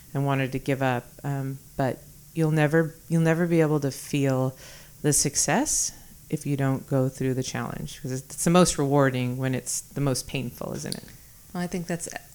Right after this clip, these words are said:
Speaker 2: awesome advice. It's great to have a supportive husband and family,
Speaker 1: Thank you.
Speaker 2: um, to help cheer you on, too. Let's wrap up now with those five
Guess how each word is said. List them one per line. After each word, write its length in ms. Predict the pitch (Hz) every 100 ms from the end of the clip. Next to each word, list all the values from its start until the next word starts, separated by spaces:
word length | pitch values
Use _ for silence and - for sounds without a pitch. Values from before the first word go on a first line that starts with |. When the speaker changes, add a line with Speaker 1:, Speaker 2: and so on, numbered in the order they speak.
| - -
Speaker 2:
awesome 460 | 175 170 - 180 175
advice. 960 | 170 - 156 156 156 156 - - - - - - - -
It's 120 | - -
great 240 | 190 175
to 80 | 202
have 200 | 170 156 156 -
a 340 | 180 165 160 160
supportive 500 | - 165 196 190 175
husband 640 | 170 151 - 165 160 156
and 160 | 151
family, 760 | 151 156 156 156 156 156 151 151
Speaker 1:
Thank 260 | - 165 -
you. 60 | 180 160 147 -
Speaker 2:
um, 400 | 151 147 139 143 143 - - - - - -
to 160 | - 156
help 360 | 165 156 -
cheer 280 | - - 175
you 160 | 165 160
on, 300 | 156 160 160
too. 400 | - 160 - 185 - - - - - - - - - - - -
Let's 300 | 208 254 -
wrap 240 | 254 240
up 180 | 247 240
now 280 | 240 240 247
with 240 | 240 175 -
those 340 | 185 170 -
five 840 | - - 190 185 185 185 190 -